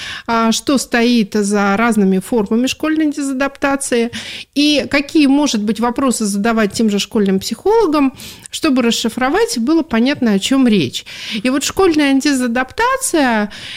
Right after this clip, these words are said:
это, а, <clears throat> ряд проблем, разных проблем. Почему ребенок не успешен? Почему, а, он не успешен в школе? Почему,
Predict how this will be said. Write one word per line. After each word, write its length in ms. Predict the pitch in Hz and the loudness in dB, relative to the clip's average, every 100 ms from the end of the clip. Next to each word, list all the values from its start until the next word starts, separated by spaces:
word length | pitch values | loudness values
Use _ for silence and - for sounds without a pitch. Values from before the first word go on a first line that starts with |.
| - | -6
это, 300 | 302 339 339 285 254 220 208 | -2 -2 0 0 2 0 -2
а, 560 | 247 247 240 233 226 202 - _ - _ - | -2 0 0 0 0 -4 -10 _ -20 _ 2
<clears throat> 600 | 285 277 240 226 - 226 | 4 4 4 0 -4 -4
ряд 380 | 294 277 - | -2 -2 -6
проблем, 580 | 240 233 233 277 392 466 480 - | -4 0 0 2 2 0 -2 -8
разных 580 | 226 262 302 269 220 - | -2 0 0 2 0 0
проблем. 600 | - 202 185 180 147 151 - - - - | -4 -2 0 0 -2 -6 -14 -20 -20 -6
Почему 600 | 240 - 311 370 427 427 - | -4 0 2 4 2 0 0
ребенок 880 | 233 240 233 320 403 392 294 240 262 | 0 0 2 2 4 4 2 -2 -2
не 260 | 233 277 330 | 2 4 4
успешен? 960 | 330 294 - - 294 269 - - 170 | 2 0 -6 -2 0 2 0 -2 -4
Почему, 640 | 165 208 - 247 277 349 349 - | -4 -6 -4 0 2 2 0 -2
а, 200 | 226 233 | -4 -2
он 280 | 262 277 254 | 0 0 0
не 80 | 254 | 0
успешен 600 | 247 - 381 392 302 254 | -4 0 0 2 0 0
в 40 | |
школе? 400 | - - 247 226 | -2 -2 0 0
Почему, 680 | 226 220 - 247 311 302 | -2 -6 -2 0 2 0